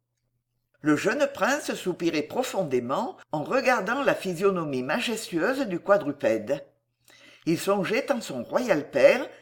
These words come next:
et ses yeux se noyaient de larmes. Ce porc intelligent aimait beaucoup à se baigner dans une fange molle et verdâtre,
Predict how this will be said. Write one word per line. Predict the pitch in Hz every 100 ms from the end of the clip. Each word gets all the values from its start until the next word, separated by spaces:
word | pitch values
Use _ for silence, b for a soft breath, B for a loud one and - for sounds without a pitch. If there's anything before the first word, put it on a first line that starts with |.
| B
et | - 180
ses | 180 160 143
yeux | 214
se | 294 180
noyaient | 135 151 160 220
de | 175
larmes. | 117 107 117 120 117 - _ _ _ _ _ _ _ _ _ _ _ _ _ -
Ce | -
porc | - 277 285 311
intelligent | 175 147 202 175 135 135 156 247 B B
aimait | - 165 151
beaucoup | 123 240 320 330
à | 294
se | -
baigner | 151 151 143 156 262
dans | 247
une | 190 147 139
fange | - 196 196 127
molle | 117 127 233 151
et |
verdâtre, | 123 151 113 120 160 - 302